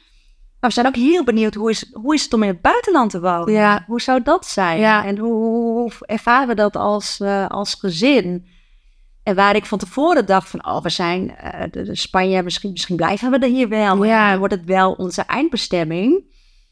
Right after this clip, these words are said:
Speaker 1: Merk ik nu van, "Ja, maar ik vind het heerlijk in Spanje. En ik zou hier echt zeker een paar maanden per jaar kunnen zijn, maar niet volledig."
Speaker 2: Nee, mooi hè?
Speaker 1: Eh,
Speaker 2: Ja.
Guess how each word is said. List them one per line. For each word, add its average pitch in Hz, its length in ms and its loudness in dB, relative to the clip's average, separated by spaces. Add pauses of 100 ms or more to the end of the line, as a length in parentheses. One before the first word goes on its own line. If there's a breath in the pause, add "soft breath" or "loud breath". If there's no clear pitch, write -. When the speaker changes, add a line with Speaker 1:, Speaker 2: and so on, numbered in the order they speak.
(580)
Speaker 1:
Merk 202 340 2
ik 185 60 -4
nu 220 180 2
van, 196 140 -2
"Ja, 190 80 4
maar 180 60 2 (100)
ik 190 60 -6
vind - 20 -6 (100)
het 233 100 2
heerlijk 302 280 2
in 196 80 0
Spanje. 160 400 -2
En 220 60 4
ik 262 80 2
zou 175 180 -4
hier 185 160 -2
echt - 280 -4
zeker 240 440 0
een 180 140 -2
paar 190 220 2
maanden 180 300 -2 (160)
per 190 100 0
jaar 190 400 2
kunnen 180 240 -2
zijn, 196 440 2
maar 202 100 0
niet 302 220 2
volledig." 202 600 0
Speaker 2:
Nee, 196 260 2
mooi 190 320 0
hè? 175 260 -2
Speaker 1:
Eh, 277 80 -2
Speaker 2:
Ja. 196 580 0